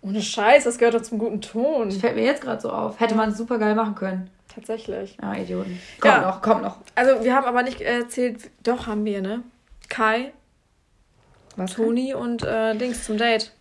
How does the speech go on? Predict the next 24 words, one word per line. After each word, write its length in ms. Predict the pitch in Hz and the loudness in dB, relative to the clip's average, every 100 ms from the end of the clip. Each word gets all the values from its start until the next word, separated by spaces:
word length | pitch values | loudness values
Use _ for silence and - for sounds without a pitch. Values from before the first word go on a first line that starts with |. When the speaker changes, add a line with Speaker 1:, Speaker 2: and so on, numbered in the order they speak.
| _ _ - | _ _ 2
Speaker 2:
Ja. 140 | 294 - - - - - | 2 2 -10 -20 -16 -2
Speaker 1:
Ja, 140 | 233 226 | 0 0
stimmt. 360 | - 220 214 - - - | 0 -2 -2 -8 -12 0
Ähm, 640 | 220 226 226 226 226 226 - - | 4 6 6 6 4 -2 -6 -8
das 200 | 202 190 | -4 6
Date 200 | 294 311 | 6 8
war 180 | 302 | 6
auch 40 | 277 | 6
sehr 140 | 247 | 4
langweilig. 640 | 226 220 240 185 180 208 196 | 2 2 2 2 2 0 0
Speaker 2:
Ja. 440 | 196 190 196 190 - _ _ _ - | 2 4 4 2 -4 _ _ _ -6
Speaker 1:
Ist 120 | 196 | 2
Speaker 2:
Also 120 | 226 | 8
Speaker 1:
da, 200 | 233 214 202 226 | 8 8 2 0
haben 100 | 254 | 2
die 60 | 240 | 4
irgendwas 240 | 247 254 | 4 2
gedroppt? 500 | 220 214 254 294 - _ 196 | 0 2 2 2 -6 _ -12
Speaker 2:
Nee, 380 | 175 180 185 | -8 -4 -2
Speaker 1:
Irgendwas 280 | 185 233 190 | 0 0 0
Speaker 2:
irgendwie 120 | 190 | 2
nicht 120 | 240 269 | 2 4
so 60 | |
Speaker 1:
Geiles? 140 | 294 | 2